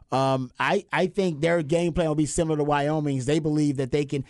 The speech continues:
pop one or two big runs against Texas, which maybe they can.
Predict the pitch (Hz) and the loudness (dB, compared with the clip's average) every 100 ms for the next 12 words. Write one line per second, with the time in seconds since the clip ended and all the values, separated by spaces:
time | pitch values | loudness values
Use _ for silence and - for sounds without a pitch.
0 | - _ - 170 170 151 165 160 131 170 | -14 _ -2 0 -2 -2 -2 -2 -2 -2
1 | 143 160 139 156 156 156 160 - 160 156 | 0 0 0 -2 -2 -2 -2 -2 -4 -2
2 | 202 180 143 151 - - _ - 135 135 | -4 -2 -4 -4 -6 -18 _ -6 -2 0
3 | 131 135 127 147 143 180 | 0 -2 -2 -2 0 -2